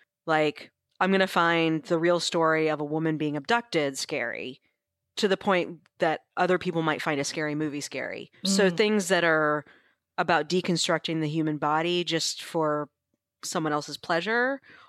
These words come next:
Speaker 1: or interest or someone's warped idea of what they can do to someone else in a real,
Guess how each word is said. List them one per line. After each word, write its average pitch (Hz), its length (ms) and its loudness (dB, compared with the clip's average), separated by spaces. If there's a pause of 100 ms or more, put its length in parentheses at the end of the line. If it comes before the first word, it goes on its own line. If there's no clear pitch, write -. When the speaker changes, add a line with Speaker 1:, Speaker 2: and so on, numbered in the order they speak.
(120)
Speaker 1:
or 160 580 2
interest 240 800 -2 (420)
or 156 640 2
someone's 175 460 0
warped 165 360 0
idea 160 460 2
of 147 80 -4
what 156 160 -2
they 156 80 0
can 147 160 -6
do 160 180 0
to 165 100 -2
someone 156 320 -2
else 160 640 -4 (640)
in 170 140 2
a 147 80 2
real, 165 640 2